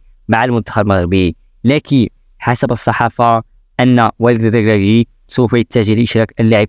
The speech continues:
أيوب كابي بعد العروض الكبيرة التي يقدمها مع فريق أولمبيك لاكوس. طبعًا هذه تشكيلة متوقعة حسب رأيي الشخصي،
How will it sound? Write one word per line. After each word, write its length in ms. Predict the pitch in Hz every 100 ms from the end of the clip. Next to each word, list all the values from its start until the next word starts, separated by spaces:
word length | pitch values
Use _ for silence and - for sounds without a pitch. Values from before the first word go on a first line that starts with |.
| 127
أيوب 220 | 117 107
كابي 480 | - 98 101 107 117 _ _ -
بعد 220 | 120 107
العروض 340 | 110 104 107 104
الكبيرة 440 | - 110 104 107
التي 80 | 107
يقدمها 840 | 101 107 95 98 104 92 101 110 - _ _
مع 220 | 107 110
فريق 320 | 113 117 104 -
أولمبيك 400 | 101 101 - 95
لاكوس. 560 | 104 95 - 95 87 - _ _ _ _
طبعًا 240 | 135 143 147
هذه 80 |
تشكيلة 260 | 135 - 139
متوقعة 400 | 131 131 117 123
حسب 200 | 113 127
رأيي 80 | 120
الشخصي، 520 | - 113 - 117 120